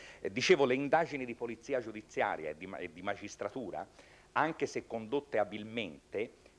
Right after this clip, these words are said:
dato il fenomeno della compartimentazione che esiste nei gruppi terroristici, necessariamente,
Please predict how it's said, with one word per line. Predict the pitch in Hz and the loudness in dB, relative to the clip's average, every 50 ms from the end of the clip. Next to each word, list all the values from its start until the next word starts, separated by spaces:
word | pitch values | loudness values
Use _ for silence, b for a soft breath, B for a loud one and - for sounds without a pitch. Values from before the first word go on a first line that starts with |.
| - - - | -20 -4 0
dato | - 131 143 139 - 135 | 2 2 2 2 0 -2
il | 120 | -2
fenomeno | - - - 117 113 135 151 151 139 123 110 104 | -2 -2 -2 -2 0 0 0 0 0 0 -2 -2
della | 120 123 120 113 110 101 - - | -2 -2 0 0 0 -2 -2 -6
compartimentazione | - - 151 147 135 123 - 120 107 - - - - 113 104 104 107 98 - - 95 - - - - 147 151 131 110 90 82 | -2 0 0 0 -2 -4 -2 -2 -2 -2 -2 -8 -8 -6 -6 -6 -6 -6 -6 -8 -8 -8 -10 -6 0 2 2 2 2 -2 -6
che | 82 - 95 92 | -6 -6 -6 -6
esiste | 98 95 90 123 123 - - - - - 87 82 82 B B B B B B B B | -6 -6 -6 -6 -8 -8 -10 -14 -10 -6 -6 -4 -4 B B B B B B B B
nei | 87 92 101 110 | -4 0 0 0
gruppi | 101 107 143 156 - - 127 107 | 4 2 2 2 2 -2 -4 0
terroristici, | - 98 95 95 104 107 104 104 - - - - 82 - - - 139 139 B B B B B B B B B | 0 0 0 2 0 0 0 -2 -6 -10 -12 -14 -12 -8 -6 -6 -6 -6 B B B B B B B B B
necessariamente, | - 107 135 170 180 - - 160 135 - - 175 175 180 196 208 214 214 214 214 196 - - - 185 - | -4 2 2 2 4 4 2 2 0 4 4 6 6 6 4 0 0 -2 -4 -4 -6 -6 -4 -2 -2 -2